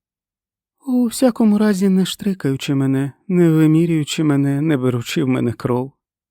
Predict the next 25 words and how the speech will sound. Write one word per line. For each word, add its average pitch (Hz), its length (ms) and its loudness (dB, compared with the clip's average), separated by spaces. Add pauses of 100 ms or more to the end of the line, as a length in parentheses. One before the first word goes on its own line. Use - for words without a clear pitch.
Ті 175 160 -2
всі 160 220 -4
способи 175 520 -4
не 175 120 2
допоможуть, 170 760 -4 (200)
навіть 175 380 0
якби 156 320 0
я 143 120 2
їх 131 200 0
дозволила". 117 840 -4 (1160)
"Що 160 380 0
ж 135 140 -10
тоді?" 175 460 0 (1500)
Євка 151 600 -2
широко 135 480 -2
розпростерла 107 840 -4
руки, 104 400 -6 (260)
очі 120 320 -4
її 110 220 -2
зблиснули, 104 760 -4
зіниці 131 640 -4
розтягнулися 113 840 -4
до 104 160 -4
діамантово-чорних 107 1400 -4
ромбів, 98 540 -4